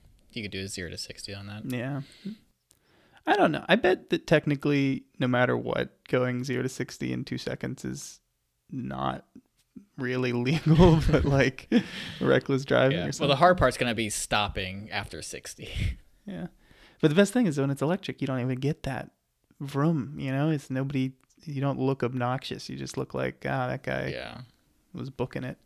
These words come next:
Speaker 1: Get a little screech, but I, I've been in a Tes-, like, I was in a, I took a Lyft once, and the, it was a Tesla,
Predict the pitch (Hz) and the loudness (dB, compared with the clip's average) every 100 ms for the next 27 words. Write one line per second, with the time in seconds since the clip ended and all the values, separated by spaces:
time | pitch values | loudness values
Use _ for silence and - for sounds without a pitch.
0 | _ _ _ _ _ _ _ - 123 98 | _ _ _ _ _ _ _ -12 -10 -8
1 | 76 - - - 113 98 - - - - | -10 -10 -10 -8 -8 -8 -12 -14 -14 -16
2 | _ - - _ _ _ _ - 117 131 | _ -20 -20 _ _ _ _ -8 0 2
3 | 143 123 127 120 104 - 104 - - 110 | 2 0 0 -2 -6 -6 -6 -6 -4 -2
4 | 110 110 120 117 107 110 104 98 - 110 | 0 0 0 -2 -6 -6 -4 -6 -6 -4
5 | 151 139 104 104 92 - 98 92 87 - | -2 -2 -2 -4 -6 -8 -10 -10 -10 -12
6 | - 98 95 101 - - 95 - 98 107 | -10 -10 -10 -12 -12 -8 -8 -6 -8 -10
7 | 101 - 76 - - - | -10 -8 -8 -10 -10 -10